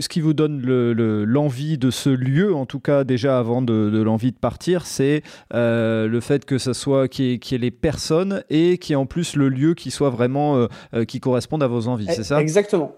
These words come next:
Speaker 2: exactement. Surtout que moi, tu sais, je, enfin, j'ai une, j'ai une espèce de fibre sociale qui est énorme, c'est-à-dire que j'aime les gens, j'adore parler aux gens, enfin, je, j'ai vraiment ce besoin même de voir des gens. Euh, donc, si tu veux, autant le, autant, autant te dire, le premier confinement, je l'ai très mal vécu,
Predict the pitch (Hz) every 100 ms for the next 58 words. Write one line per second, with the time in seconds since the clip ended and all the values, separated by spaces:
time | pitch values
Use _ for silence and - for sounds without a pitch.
0 | 165 160 175 170 - - 196 202 175 175
1 | - 202 - 160 151 160 151 147 139 151
2 | - 156 151 151 175 147 143 - 160 151
3 | 151 156 160 139 135 - _ _ - 180
4 | 175 214 180 - 156 - 123 110 190 185
5 | 156 160 208 185 _ _ _ 135 127 127
6 | - - 160 147 135 127 131 131 127 190
7 | 208 208 131 123 113 - _ _ _ -
8 | 135 139 190 180 143 170 208 214 196 165
9 | 151 151 143 139 139 165 _ _ - 127
10 | 123 127 127 - 160 160 151 143 131 131
11 | 135 175 131 131 131 139 139 131 175 151
12 | 135 165 160 156 139 - 165 147 139 151
13 | 143 135 131 220